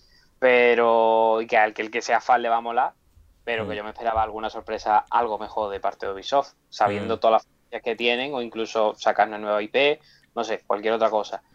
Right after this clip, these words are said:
Speaker 2: Hmm.
Speaker 1: A mí fue el broche de <laughs> mierda para una conferencia malísima.
Speaker 2: Sí, sí.
Speaker 1: Para una conferencia, o sea, más allá de que me guste el anuncio o no, la conferencia fue un desastre tremendo,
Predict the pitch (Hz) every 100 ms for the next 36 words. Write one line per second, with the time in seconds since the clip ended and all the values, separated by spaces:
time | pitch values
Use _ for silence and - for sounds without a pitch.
0 | _ 101 92 - _ _ _ - 117 120
1 | 127 135 139 139 139 139 135 - - 139
2 | 135 139 131 127 117 123 135 - 156 147
3 | - 127 127 117 117 113 113 - - 679
4 | 156 147 165 143 127 131 135 131 123 -
5 | - 139 - _ _ - - 131 - -
6 | 117 110 - _ _ _ - 101 95 92
7 | 92 139 147 156 - 147 147 156 151 151
8 | 143 - 123 151 143 117 123 143 156 160
9 | 156 156 151 147 143 147 143 139 139 127
10 | 151 139 120 117 117 117 123 123 123 127
11 | 107 104 - 120 - - 127 131 127 _
12 | 110 104 107 127 131 135 143